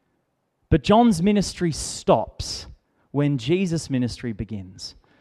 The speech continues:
And today we're gonna finally find out, six chapters later, what happened to John after he got put in prison. So Elise is gonna come on up and she's gonna read that for us. Uh,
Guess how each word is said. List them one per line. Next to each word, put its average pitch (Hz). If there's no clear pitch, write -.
And 156
today 190
we're 202
gonna 175
finally 165
find 139
out, 127
six -
chapters 151
later, 117
what 147
happened 147
to 127
John 113
after 123
he 117
got 120
put 117
in 117
prison. 107
So 120
Elise 139
is 147
gonna 139
come 127
on 117
up -
and 117
she's 123
gonna 117
read 107
that 107
for 110
us. -
Uh, 110